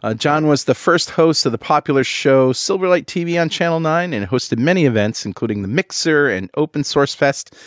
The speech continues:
and major conferences. He currently enjoys authoring courses for Pluralsight. You can also find John at johnpapa dot net or on Twitter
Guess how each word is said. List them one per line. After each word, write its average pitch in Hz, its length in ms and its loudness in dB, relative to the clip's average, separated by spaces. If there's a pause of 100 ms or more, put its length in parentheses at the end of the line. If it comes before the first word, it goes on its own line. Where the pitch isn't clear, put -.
(200)
and 104 120 -8
major 107 240 -4
conferences. 139 720 -2 (320)
He - 80 -12
currently 214 320 -2
enjoys 160 480 4
authoring 139 380 0
courses 127 360 0
for 110 120 -8
Pluralsight. 98 760 -4
You 90 120 -10
can 95 140 -8
also 92 320 -4
find 101 480 -4 (420)
John 120 340 2
at - 240 -8
johnpapa 151 760 2
dot 127 240 2
net 196 380 2
or 185 200 4
on 165 160 4
Twitter 131 460 2